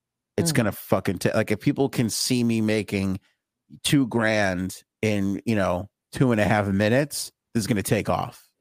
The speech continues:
Speaker 2: Right, exactly.
Speaker 1: And I'm fucking hooked. I am fucking
Speaker 2: I could make two and a half grand in a,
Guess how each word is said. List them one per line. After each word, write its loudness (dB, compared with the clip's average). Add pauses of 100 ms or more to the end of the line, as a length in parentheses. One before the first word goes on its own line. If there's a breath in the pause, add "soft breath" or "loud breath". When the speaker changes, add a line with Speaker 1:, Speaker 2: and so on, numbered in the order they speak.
(240)
Speaker 2:
Right, 0
exactly. -4 (260)
Speaker 1:
And 6
I'm 4
fucking 0
hooked. -4 (180)
I 2
am -2
fucking 0
Speaker 2:
I 8
could 6
make 4
two 0
and 2
a 0
half -2
grand -2
in -2
a, -8